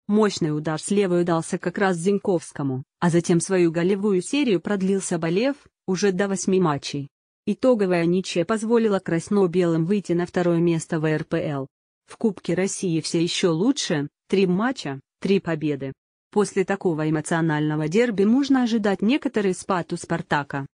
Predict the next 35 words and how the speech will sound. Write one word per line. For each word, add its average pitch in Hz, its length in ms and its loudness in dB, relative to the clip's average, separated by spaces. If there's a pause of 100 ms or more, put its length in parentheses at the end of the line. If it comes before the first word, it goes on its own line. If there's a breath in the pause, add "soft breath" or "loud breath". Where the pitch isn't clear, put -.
(260)
Наверняка 196 640 2
и 185 140 -4
состав 240 440 -2
будет 170 340 0
далек 160 380 0
от 156 140 -6
основного. 156 640 -2 (360)
А 190 80 -2
без 196 180 -2
Промеса 214 420 0
и - 140 -2
Соболева 175 520 0
команда 175 520 0
Абаскаля 175 480 -2
выглядит 175 440 0
не 185 120 2
так 175 200 -2
мощно. 143 580 -2 (420)
Так 180 160 -2
что 190 200 0
у 175 80 4
«Факела» 160 460 -2
есть 165 340 0
шансы 311 440 2
зацепиться 196 680 -2
за 185 140 -2
очки 185 320 0
на 175 120 2
домашнем 185 480 0
стадионе. 147 680 -2 (400)
Фаворитам 185 600 0
в 160 120 -6
Воронеже 175 460 0
совсем 202 460 -2
непросто. 147 640 -6